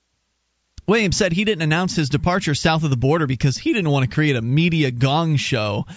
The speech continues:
but added that criticism would have followed him had he chose to have surgery in Canada.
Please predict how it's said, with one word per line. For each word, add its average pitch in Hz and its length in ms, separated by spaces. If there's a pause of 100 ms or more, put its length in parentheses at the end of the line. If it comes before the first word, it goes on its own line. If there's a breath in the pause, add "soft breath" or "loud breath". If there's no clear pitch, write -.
(180 loud breath)
but 190 100
added 190 260
that 139 120
criticism 165 540
would 165 120
have 185 80
followed 151 380
him 123 180
had 135 180
he 139 100
chose 135 280
to 120 100
have 127 180
surgery 139 360
in 151 80
Canada. 156 560